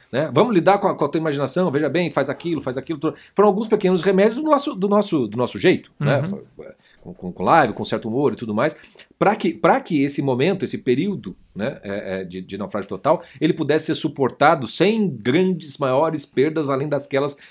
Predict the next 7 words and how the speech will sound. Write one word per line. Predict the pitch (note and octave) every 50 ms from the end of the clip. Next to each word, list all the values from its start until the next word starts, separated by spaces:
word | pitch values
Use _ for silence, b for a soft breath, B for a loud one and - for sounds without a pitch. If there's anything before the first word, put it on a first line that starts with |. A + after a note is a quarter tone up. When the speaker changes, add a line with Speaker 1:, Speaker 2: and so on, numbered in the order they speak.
| b
Speaker 1:
que | b -
são | B2+ - C#3+ C#3 C#3+ C#3 C#3 -
a-, | B2 B2+ - -
absolutamente | C3+ C3+ - - C#3+ C3 B2+ - C3 C3+ C3 B2+ - C3
inevitáveis. | C3 C3 D3+ - C3 A2+ F#2+ E2 - - _ b b b b b b b b b b
Acontece | - - A#3+ A3 F#3+ A#3 A3+ -
que | A#3+ G#3 G#3 -